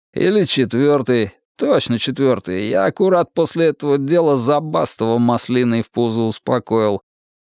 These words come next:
Глаза Зямы заблестели. "Были же времена, да?" — негромко проговорил он. "Сейчас не то. Романтики нет".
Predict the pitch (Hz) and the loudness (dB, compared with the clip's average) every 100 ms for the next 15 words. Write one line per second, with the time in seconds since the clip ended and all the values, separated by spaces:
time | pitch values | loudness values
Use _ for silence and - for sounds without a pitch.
0 | _ _ _ _ _ _ - - 113 110 | _ _ _ _ _ _ -8 -2 0 0
1 | 101 123 135 127 123 123 120 123 123 120 | 0 0 0 2 2 2 0 -2 -2 -2
2 | - 80 55 - _ _ _ _ _ _ | -4 -6 -8 -12 _ _ _ _ _ _
3 | _ _ - - - 71 76 71 - 76 | _ _ -14 -10 -8 -4 -2 0 -2 -2
4 | - 147 139 135 131 120 98 90 85 - | -2 0 2 2 2 2 0 -2 -2 -2
5 | - _ _ - 120 113 110 110 101 101 | -4 _ _ -2 2 2 2 0 -2 -4
6 | 104 107 113 107 98 82 - _ _ _ | -4 0 0 0 -2 -4 -8 _ _ _
7 | - - - - - - - - - - | -20 -20 -20 -20 -20 -20 -10 -4 -4 -2
8 | 143 147 139 120 117 110 - - 98 104 | 0 2 2 2 2 2 -2 -4 -2 -2
9 | - - - _ _ - - - 131 - | -4 -10 -18 _ _ -10 -4 -2 0 -2
10 | - 95 - - - 60 62 67 - - | -2 -4 -8 -14 -12 -10 -8 -10 -12 -16
11 | - | -20